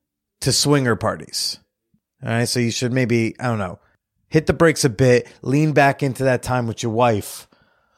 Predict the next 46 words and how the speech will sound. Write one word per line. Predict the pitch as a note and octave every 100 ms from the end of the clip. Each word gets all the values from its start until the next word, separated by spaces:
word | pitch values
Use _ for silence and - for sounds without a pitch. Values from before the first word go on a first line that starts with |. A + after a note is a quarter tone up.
| _ _ _ _ -
'cause | G2
you | G#2
wanna | A#2+ A2+
do | A2+
what's | G#2+ -
best | - A2+ G#2+ - - -
for | - A2+ G#2+
you. | A#2 A#2
And | B2+ C3
hey, | F#3 C3+ - - _ -
you're | C#3
kinda | E3 G#3 F#3
having, | F#3 F3 E3 C#3+
you | D#3
know, | D3+ C#3+ C3+
um, | C#3+ C3+ B2+ F2
forced, | - - - C#3+ D3+ - - - _ _ _ _ _
forced | - - E3+ D#3+ -
non-swinger | C#3+ C#3 - C#3 C#3 C3+
time | C3+ B2
anyway, | A#2+ G2+ F#2 F2+
so | -
you | A2+
got | B2 C#3+
some | C3+
time | B2+ C3+
to | A#2
think | - C3 G#2+
about | F2+ F2+ -
this. | - - - - _ _ _ - _ - - - -
Um, | C3+ C#3 D3 D3
if | G3+ G3
you | D4
wanna | C#4 F#3
send | - F#3+
me | F3+
your | C#3
comments, | - E3+ D#3+ -
your | -
questions, | - D#3+ - D#3+ D3
your | A2+
titty | - C#3+ C#3
pictures, | - C3+ C3 C3+ B2+
your | G#2
criticisms, | - C3 B2 - B2 A2 A#2
whatever, | G#2+ A#2 A2+